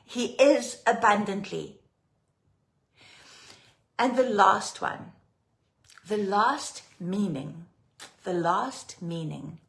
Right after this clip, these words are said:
of the name Shaddai is my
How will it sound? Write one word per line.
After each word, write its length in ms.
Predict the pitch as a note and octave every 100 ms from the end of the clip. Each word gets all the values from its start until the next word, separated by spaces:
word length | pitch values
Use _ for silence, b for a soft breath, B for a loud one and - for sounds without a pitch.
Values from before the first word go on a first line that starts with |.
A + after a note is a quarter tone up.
| _
of 220 | F3+ D#3+ -
the 80 |
name 420 | E3+ D#3+ F3 G#3 G#3+
Shaddai 580 | - G3 F#3 D#3 C#3+ - - _ _ _ _ _ _ _ _ b b b b b b b b _ _ _ _ _ _ -
is 320 | G#3 - E3+
my 560 | F3+ E3+ G#3 G#3+ B3+